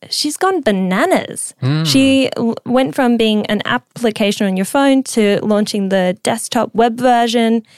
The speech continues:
Speaker 1: She was at Vogue Codes, and she's, you know, on the news over in the U S because she's been able to create this brand,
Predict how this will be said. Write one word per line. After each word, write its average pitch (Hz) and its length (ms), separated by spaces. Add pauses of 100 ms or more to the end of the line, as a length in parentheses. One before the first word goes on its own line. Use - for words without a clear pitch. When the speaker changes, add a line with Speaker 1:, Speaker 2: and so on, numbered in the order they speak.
(320)
Speaker 1:
She - 160
was 196 120
at 185 140
Vogue 240 360
Codes, 208 520
and 202 400 (140)
she's, 214 440 (440)
you 233 120
know, 196 200 (380)
on 240 240
the 214 120
news 220 400
over 233 220
in 220 120
the 208 80
U 190 240
S 262 380 (140)
because 220 340
she's 214 400 (100)
been 220 160
able 214 280
to 202 560 (440)
create 233 380
this 214 160
brand, 196 380